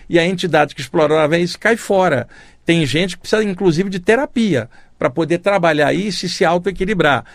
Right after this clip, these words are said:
Mas veja, nós somos estudantes espirituais, podemos usar a razão, o bom senso e tudo que nós estamos estudando na parte espiritual,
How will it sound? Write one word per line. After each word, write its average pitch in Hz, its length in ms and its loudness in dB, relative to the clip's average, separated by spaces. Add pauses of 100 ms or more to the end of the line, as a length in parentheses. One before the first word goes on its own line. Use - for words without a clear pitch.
(240)
Mas 180 200 0
veja, 151 380 2
nós 180 180 -2
somos 196 280 -4
estudantes 180 560 -2
espirituais, 135 800 -4 (240)
podemos 185 380 0
usar 202 220 2
a 185 80 2
razão, 170 560 -2 (260)
o 135 80 -6
bom 147 260 -4
senso 131 580 -6 (260)
e 131 80 -6
tudo 214 400 -6
que - 80 -14
nós 160 160 -6
estamos 160 240 -4
estudando 147 380 -2
na 147 120 -4
parte 143 240 -2
espiritual, 135 640 -2